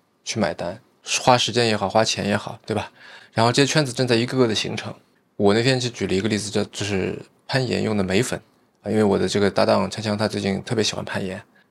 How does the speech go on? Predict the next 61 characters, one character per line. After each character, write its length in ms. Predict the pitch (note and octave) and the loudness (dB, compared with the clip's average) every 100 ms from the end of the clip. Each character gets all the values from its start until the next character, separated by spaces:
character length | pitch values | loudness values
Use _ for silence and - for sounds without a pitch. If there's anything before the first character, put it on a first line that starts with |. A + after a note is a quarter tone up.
| _ - | _ -2
然 120 | F#2+ | 0
后 80 | G2 | 2
他 180 | - C3 | 4 4
买 160 | G2 | 4
了 80 | F#2+ | 2
一 80 | A2+ | 2
个 80 | A#2 | 2
镁 200 | G2 G#2+ | 2 2
粉， 280 | G2+ A2 - | 0 -4 -6
是 200 | - B2+ | -2 2
个 400 | G#2+ F#2+ F#2+ - - | 4 4 2 -2 -10
什 140 | B2 G#2+ | -8 -2
么 140 | A#2+ | 0
美 200 | A#2 F2+ | 0 0
国 160 | - C3+ | 2 2
还 100 | A2 | 0
是 80 | |
法 160 | A2+ - | -6 -4
国 140 | - | 0
进 160 | G#2 A#2 | 0 0
口 180 | - - | -4 -10
的。 60 | - _ _ _ | -18 _ _ _
然 120 | - | -2
后 0 | |
我 120 | C3+ G2 | 0 0
说 100 | B2+ | 2
：“这 80 | D#3+ | 4
东 140 | D#3+ | 4
西 80 | D3 | 4
为 80 | D3+ | 2
什 100 | C3 | 2
么 60 | |
要 120 | C3+ | 2
买 120 | B2+ A2 | 0 0
进 180 | - | 2
口 240 | D3+ - - | 0 -2 -10
呢？ 100 | G2 - _ | -12 -18 _
就 120 | A2+ | 0
有 220 | G2 F#2+ | 4 4
这 140 | F#2 D#3+ | 4 6
么 260 | C3 F#2+ F#2 _ _ | 6 4 0 _ _
差 120 | - | -2
大 180 | C#3 B2+ | 4 4
的 60 | G#2 | 4
差 220 | - A#2+ | 0 -4
别 100 | F2+ | -4
吗？” 80 | F#2 | -4
他 60 | |
说 60 | G#2 | -2
：“有 60 | G2 | -2
很 100 | F2+ | -2
大 100 | F2+ | -6
差 160 | - | -8
别。” 160 | - - _ _ _ _ _ - | -12 -18 _ _ _ _ _ -8
啊， 80 | - | 0
这 100 | G#2+ | 2
个 160 | G2 | 4
因 120 | B2 | 4
为 80 | B2 | 2
他 120 | B2 | 2
们 220 | B2 A2+ | 0 0